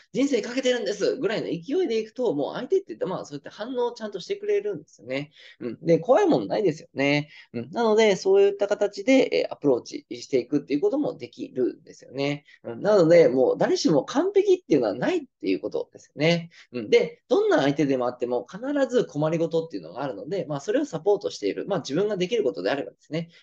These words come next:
うん。で、どんどんどんどん距離を縮めていって、本気度を進めていって、まあ、一回断られたら逃げて帰ってきちゃったとしても、二度と行かないんですけど、二回目、三回目って別に行ってもいいじゃないですか。うん。なので、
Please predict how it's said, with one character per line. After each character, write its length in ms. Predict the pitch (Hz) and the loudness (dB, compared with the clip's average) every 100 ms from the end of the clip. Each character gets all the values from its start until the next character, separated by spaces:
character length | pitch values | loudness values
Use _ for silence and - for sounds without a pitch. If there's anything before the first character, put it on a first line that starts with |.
| - | -16
う 60 | |
ん。 100 | 113 - | -16 -8
で、 140 | - 269 | -2 0
ど 140 | 214 | 2
ん 20 | |
ど 120 | 180 180 | 2 4
ん 60 | |
ど 120 | 233 | 4
ん 40 | 262 | 4
ど 80 | 180 | 2
ん 100 | 131 | 2
距 120 | 139 | 4
離 100 | 120 | 4
を 60 | |
縮 240 | 101 127 131 | 2 -4 -2
め 100 | 127 | -2
て 120 | 131 | -2
い 20 | |
っ 100 | 120 | 0
て、 140 | 202 175 | 0 0
本 200 | - 123 | -2 -4
気 100 | 143 | -2
度 100 | 110 | -2
を 60 | |
進 240 | - _ 98 | -2 _ -14
め 100 | 107 | -10
て 100 | 120 | -10
い 60 | |
っ 60 | 104 | -10
て、 240 | _ 180 | _ -2
ま 140 | 135 135 | 0 -2
あ、 40 | |
一 120 | - 170 | -4 -2
回 180 | 415 | 0
断 220 | 403 392 403 | 0 0 0
ら 60 | |
れ 60 | 330 | 0
た 100 | 120 | 0
ら 140 | 110 | -2
逃 260 | 95 127 214 | -4 -6 -4
げ 100 | 294 | -2
て 100 | 135 | -2
帰 120 | 143 | -4
っ 80 | 127 | -4
て 100 | 104 | -8
き 60 | - | -8
ち 80 | |
ゃ 20 | - | -10
っ 60 | |
た 120 | - | -8
と 120 | 98 107 | -10 -12
し 60 | |
て 60 | 120 | -4
も、 280 | 120 - - - | -2 -2 -6 -10
二 80 | 160 | 0
度 140 | 294 349 | 2 4
と 60 | |
行 80 | 143 | 2
か 80 | 120 | 4
な 80 | 120 | 2
い 20 | |
ん 40 | |
で 60 | 101 | -2
す 60 | |
け 80 | - | -6
ど、 60 | 104 | -4
二 100 | 143 | 2
回 160 | 262 | 4
目、 80 | 247 | 4
三 220 | 240 214 | 2 -4
回 160 | 196 196 | -2 -4
目 80 | 190 | -4
っ 40 | |
て 60 | 170 | -6
別 180 | 123 - | -14 -10
に 80 | - | -10
行 60 | |
っ 40 | 151 | 0
て 100 | 349 | -2
も 100 | 320 | 0
い 200 | 269 320 | 0 0
い 20 | |
じ 80 | 117 | 0
ゃ 40 | |
な 100 | 78 | -4
い 20 | |
で 60 | - | -10
す 100 | _ | _
か。 180 | - - _ _ _ | -20 -20 _ _ _
う 80 | - | -12
ん。 120 | 117 - | -12 -4
な 100 | 240 | -2
の 140 | 214 | 0
で、 400 | 214 208 170 - | 2 4 2 0